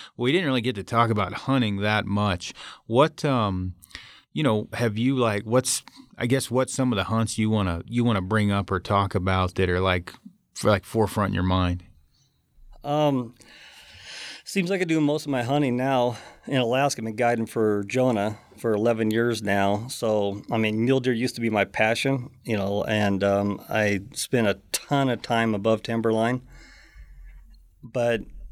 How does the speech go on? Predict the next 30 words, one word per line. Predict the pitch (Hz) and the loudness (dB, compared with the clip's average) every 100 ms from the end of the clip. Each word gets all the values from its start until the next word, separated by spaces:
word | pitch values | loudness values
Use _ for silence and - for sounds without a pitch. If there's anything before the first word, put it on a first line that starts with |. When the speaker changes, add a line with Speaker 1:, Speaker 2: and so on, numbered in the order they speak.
| - | -8
Speaker 2:
not | 135 120 127 | -2 2 2
getting | 120 117 | 0 -2
back | 123 - | -2 -2
from | 123 | -2
Alaska | 107 117 131 - | 0 2 0 -2
till | 107 117 | -2 0
the | 107 | 0
middle | 113 113 | 2 2
of | 107 | 2
September, | 120 104 131 135 107 104 104 - | 0 -2 0 0 0 0 -2 -4
that | 120 | -4
kinda | - 113 104 | 0 0 2
ruins | 107 107 | 2 2
my | 98 | 0
mule | 98 104 98 | 2 2 2
deer | 95 92 | 0 0
hunt. | 92 - - - | -2 -6 -14 -4
Speaker 1:
Yeah. | 107 95 95 - - - | 0 2 0 -8 -16 -10
Speaker 2:
So | - 123 | 0 2
I've | 113 | 4
been | 113 117 104 | 2 -2 -2
hunting | - 151 - | 2 2 2
through | 117 135 139 131 117 | -6 -2 0 2 0
a | |
lot | 117 113 | 0 0
of | 107 | 0
other | 104 101 | -4 -4
people. | - 131 - - 101 - | 0 0 2 -2 -6 -6
Um, | - 110 101 98 95 104 | 0 2 2 2 -2 -4
so | - 110 104 101 98 | -4 0 2 0 -4